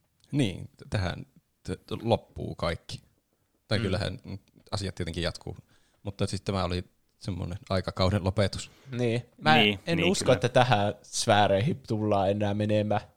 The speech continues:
Speaker 1: Niin, ainakin vaikea rakentaa tommonen samanlainen hullu,
Speaker 2: Niin.
Speaker 1: hullu saaga.
Speaker 2: Tää oli vissiin, onko tää kallein elokuva, mitä on ikinä tehty?
Speaker 1: Aha.
Speaker 2: Tietenkin suuri osa menee,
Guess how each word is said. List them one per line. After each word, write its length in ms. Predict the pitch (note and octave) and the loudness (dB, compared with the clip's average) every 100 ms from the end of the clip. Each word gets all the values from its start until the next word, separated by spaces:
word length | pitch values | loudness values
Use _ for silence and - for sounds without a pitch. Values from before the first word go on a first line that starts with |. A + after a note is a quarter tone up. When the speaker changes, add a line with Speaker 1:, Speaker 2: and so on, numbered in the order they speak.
| _ - | _ -10
Speaker 1:
Niin, 340 | A#2+ A2 G2+ - _ - | -4 -4 -4 -10 _ -2
ainakin 240 | B2 A2 | 0 4
vaikea 360 | A#2+ G2+ F#2 F2+ | 4 4 2 -2
rakentaa 380 | F2+ F#2 E2 | -2 -4 -4
tommonen 280 | - F2 F2 | -8 -8 -6
samanlainen 440 | F2+ E2+ E2 E2 F2 | -4 -4 -4 -8 -8
hullu, 260 | F2+ F#2 G2+ _ | -8 -12 -14 _
Speaker 2:
Niin. 200 | A#2+ A2+ | -6 -2
Speaker 1:
hullu 140 | G#2 F#2+ | -2 -2
saaga. 280 | E2+ F2 G2 _ _ _ _ _ _ _ | -4 -8 -10 _ _ _ _ _ _ _
Speaker 2:
Tää 120 | - A#2 | 0 0
oli 140 | A#2 | 0
vissiin, 460 | A#2 - A#2 A2 - _ | -4 -4 -6 -6 -10 _
onko 160 | C3 B2+ | -8 2
tää 160 | B2 A#2 A2 _ - | 2 2 -4 _ 0
kallein 480 | C3 B2+ A2+ G2+ F#2+ | 6 6 6 2 2
elokuva, 480 | G2 F#2+ F#2 F#2+ F2+ | 0 0 -2 -4 -4
mitä 180 | F#2+ | -2
on 100 | G2 | -2
ikinä 360 | E2+ - G2 F#2+ | -2 -4 -6 -2
tehty? 480 | G#2 G2+ - - G#2 _ _ _ _ _ _ _ _ | -2 -2 -4 -10 -12 _ _ _ _ _ _ _ _
Speaker 1:
Aha. 240 | G2 F2 F#2+ - _ _ _ - | -4 -4 -6 -14 _ _ _ 0
Speaker 2:
Tietenkin 300 | G#2+ G2+ - | 0 0 0
suuri 260 | A2 G2+ | 0 2
osa 180 | G2+ G#2+ | 2 0
menee, 280 | G#2 G#2 | 0 -2